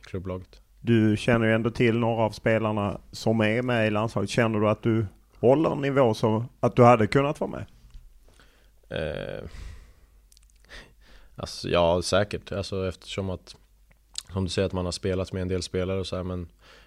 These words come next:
Speaker 1: det är klart att de, de flesta i landslaget är på en väldigt hög nivå, men, ehm, ja, ja, det, det, det tror jag absolut, och det, som jag sa innan, det hade varit en dröm att få vara med där, men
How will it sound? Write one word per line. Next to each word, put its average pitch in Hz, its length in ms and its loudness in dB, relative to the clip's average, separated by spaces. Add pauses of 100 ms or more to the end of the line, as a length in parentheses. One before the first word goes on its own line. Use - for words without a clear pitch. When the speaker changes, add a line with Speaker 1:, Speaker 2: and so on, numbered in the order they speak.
(120)
Speaker 1:
det 104 120 -12
är - 20 -10
klart 95 200 -6
att 90 100 -8
de, 92 360 -4 (580)
de 95 140 -6
flesta 98 340 -4
i 92 40 -2
landslaget 95 400 -6
är 90 40 -6
på 92 120 -6
en 92 60 -4
väldigt 92 420 -6 (160)
hög 92 240 -2
nivå, 95 320 -2
men, 90 280 -8 (1000)
ehm, 92 960 -4 (380)
ja, 104 260 -6
ja, 98 220 0
det, 98 240 -4
det, 98 480 -6
det 98 180 -10
tror 101 140 -6
jag 92 60 -2
absolut, 101 320 -6
och 90 80 -4
det, 95 300 -4 (720)
som - 180 -12
jag 95 100 -6
sa 98 100 -4
innan, 95 200 -6
det 95 240 -4
hade 92 180 -6
varit 95 160 -8
en 92 120 -8
dröm 98 280 -4
att 85 60 -10
få 92 60 -8
vara 92 80 -4
med 90 160 -6
där, 92 160 -2
men 85 260 -6